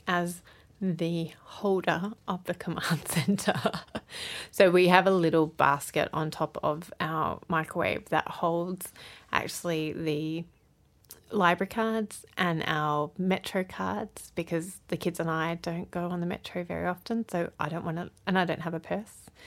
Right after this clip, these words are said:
I've got on my phone, I've actually just decluttered my phone, <laughs> part of my phone. I had a cover that had,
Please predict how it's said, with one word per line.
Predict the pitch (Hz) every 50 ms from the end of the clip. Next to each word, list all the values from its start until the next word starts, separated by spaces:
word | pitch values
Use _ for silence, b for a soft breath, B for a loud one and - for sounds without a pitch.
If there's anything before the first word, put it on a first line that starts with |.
| B B B B B B -
I've | 165 156 -
got | - 165 - - - B B B B B B
on | - 185 165
my | 156 147 135 - -
phone, | 151 143 165 185 196
I've | 185 170 156
actually | 151 - - - - - 147 151 151
just | - 175 - - _
decluttered | - 143 135 - - - 156 160 156 143 165 - - b b b b b b b b - - _ _ _ _
my | 190 165 151
phone, | - - 190 175 165 165 170 208 262 277 247 B B B B B B B
<laughs> | B B B B B B _
part | - - - - - -
of | 202 170 -
my | 190 185
phone. | 185 196 190 208 214 B B B B B B
I | 208
had | 165 180 208 220
a | 214
cover | - - - 190 180 180 185 170
that | 170 160 - -
had, | 160 - 175 165 - -